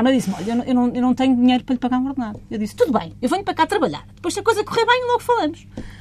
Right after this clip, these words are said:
O que é certo é que passado quinze dias já estava com o contrato <laughs> assinado, porque, eh, comecei a entusiasmar-me tanto com aquilo, passava lá a vida. E, e, e esse, eu tenho esses anos, no, os prin-, primeiros anos no outro clube são muito ricos para mim, porque eu trabalhava paredes meias com o engenheiro Bernardo Moreira, que é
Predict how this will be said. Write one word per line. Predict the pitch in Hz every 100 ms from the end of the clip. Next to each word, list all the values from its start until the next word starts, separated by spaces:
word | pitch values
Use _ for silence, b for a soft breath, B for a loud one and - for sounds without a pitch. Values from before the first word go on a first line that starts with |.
| B B
O |
que | 285
é | 294
certo | 302 311
é | 359
que |
passado | 277 294 277
quinze | 285 254
dias | 226 247
já | 240
estava | 240 226
com | 247
o | 240
contrato | 247 220 233 247
<laughs> |
assinado, | - 262 196 196 135 - B B B
porque, | - 262 - 247 247 240 240 226 208 202
eh, | 202 190 -
comecei | - 269 269 269
a |
entusiasmar-me | 247 240 233 233 214
tanto | 226 -
com | 233
aquilo, | 247 220
passava | 226 226 214
lá | 208
a | 208
vida. | 180 202 247 b b b b b b - -
E, | 233
e, | 214 208 220 220 214 214 208 - 208 208 202 208
e | 233
esse, | - -
eu | 233
tenho | 240 240 240 170 220
esses | 247 240 - 214
anos, | 233 202
no, | 220
os | 226 -
prin-, | 240 -
primeiros | - 220 226 208
anos | 220
no | 196
outro | 220 214
clube | - 220 202 - 208
são | - 214
muito | 220 247 -
ricos | 233 208 -
para | 208
mim, | 202
porque | 196 226
eu |
trabalhava | 214 214 220 202
paredes | 185 208 208 196
meias | 202 202
com | 208
o |
engenheiro | 202 196 185
Bernardo | 190 190
Moreira, | 180 185 185
que | 175 170
é | 165